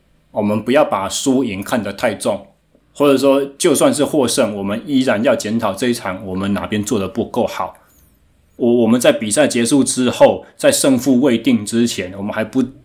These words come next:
还不确定就是一个比赛的输赢结果是怎么样之前，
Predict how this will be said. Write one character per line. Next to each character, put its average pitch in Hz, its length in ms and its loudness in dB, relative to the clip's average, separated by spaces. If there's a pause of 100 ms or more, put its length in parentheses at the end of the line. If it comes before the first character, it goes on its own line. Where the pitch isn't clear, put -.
(720)
还 - 220 -8
不 123 120 0
确 151 180 2
定 135 220 4
就 131 120 0
是 110 500 0 (800)
一 139 100 0
个 107 500 4
比 98 200 -6
赛 127 200 2
的 101 200 -4
输 123 240 2
赢 98 460 -2
结 110 200 -2
果 92 220 -4
是 - 120 -2
怎 107 140 -6
么 98 80 -6
样 117 140 2
之 110 160 -4
前， - 260 -6